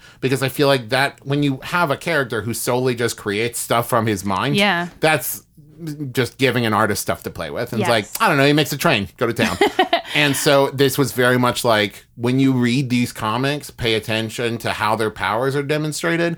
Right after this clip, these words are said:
Speaker 2: Yeah.
Speaker 1: because that's someone telling you what they think the power is. And that
Speaker 2: That
Speaker 1: was, that was really cool to me.
Speaker 2: That's always been one of the most interesting things about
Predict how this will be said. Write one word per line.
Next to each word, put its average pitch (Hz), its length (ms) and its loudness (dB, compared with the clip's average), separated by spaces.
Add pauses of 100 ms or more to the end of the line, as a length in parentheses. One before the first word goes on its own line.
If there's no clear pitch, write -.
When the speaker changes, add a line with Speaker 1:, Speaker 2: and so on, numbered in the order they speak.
Speaker 2:
Yeah. 196 160 -4
Speaker 1:
because 123 220 0
that's 113 260 0
someone 117 460 -2
telling 104 400 -4
you 101 220 -2
what 95 280 -6
they 95 160 -4
think 92 300 -8
the 92 80 -12
power 85 400 -4
is. - 560 -12
And 113 80 -4
that - 80 2
Speaker 2:
That 95 80 -4
Speaker 1:
was, 101 140 -6
that 123 120 -8
was 104 160 -4
really 87 160 -10
cool - 200 -16
to - 80 -10
me. - 20 -2
Speaker 2:
That's 254 180 -2
always 240 220 0
been 196 180 -6
one 185 140 -4
of 180 60 -8
the 180 60 -8
most 175 220 -8
interesting 180 380 -8
things 180 200 -6
about 170 380 -6